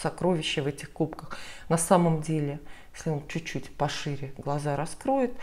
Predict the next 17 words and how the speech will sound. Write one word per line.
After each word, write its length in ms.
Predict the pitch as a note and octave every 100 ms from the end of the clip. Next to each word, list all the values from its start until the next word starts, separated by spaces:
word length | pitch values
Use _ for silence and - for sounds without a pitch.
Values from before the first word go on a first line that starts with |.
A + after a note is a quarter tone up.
| - - -
это 200 | D#3+ -
все 280 | - - C#3+
испарится, 960 | D3 - E3+ F3+ A#3+ B3 - F#3+ F#3 F#3+ - - -
ничего 360 | D3 - F3 F3+
этого 260 | E3 D#3+ D#3+
нет. 300 | D#3+ C#3+ -
То 100 | E3+
есть 140 | E3
вас 180 | B3+ A#3
ждет 380 | G#3 A#3 B3+ - - -
выбор, 460 | E3+ G#3+ D#4 F3 C#3 - - - -
вроде 400 | E3+ A3 G#3 D#3
бы, 140 | D#3+ - - - -
<clears throat> 920 | B3 - - D4+ C#4+ - D4 A3+ -
связанный 520 | - F3 F#3 D#3 D3+
с 40 | D3
карьерой. 600 | - F#3 F#3 F#3 D#3+ D#3